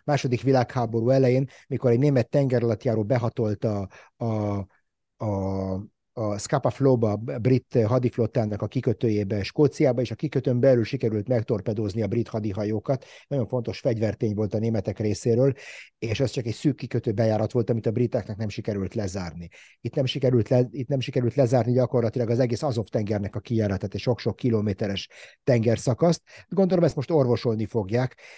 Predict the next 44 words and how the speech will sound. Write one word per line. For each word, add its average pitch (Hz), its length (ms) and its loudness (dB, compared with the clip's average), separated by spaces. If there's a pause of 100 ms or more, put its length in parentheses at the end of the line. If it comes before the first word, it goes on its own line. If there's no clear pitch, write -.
(200)
É, 120 200 0
látjuk 131 320 2
azt, 127 140 0
hogy 113 280 -4
a 123 80 -4
légvédelmi 120 680 4
eszközökkel 117 560 0
igen 127 260 0
jól 117 220 2
levédték 107 500 -2
a 101 40 -6
hidat, 101 320 -6
mert 107 140 -4
nem 117 140 0
láttunk 107 380 -4
azóta 101 520 -6 (320)
mondjuk 98 240 -6
egy 95 100 -12 (180)
hatékony 110 480 -2
légitámadást 101 800 -2
a - 20 -4
híd 95 280 -4
ellen. 101 260 -2 (600)
És 120 300 -2
azt - 200 -2
is - 120 -2
el 165 160 4
kell 139 160 2
mondani, 120 380 0
hogy 120 80 -6
igen, 127 240 2
igen 113 200 2
nehéz, 104 400 -2
ö, 107 320 -2
rakétákkal 113 580 -2
vagy 104 120 -4
drónokkal 104 460 -2
egy 92 80 -8
hidat 92 280 -6
lerombolni. 90 600 -8
Egyszerűen 127 340 -2
nem 139 140 -2
szállítanak 110 680 -8
elég 101 340 -4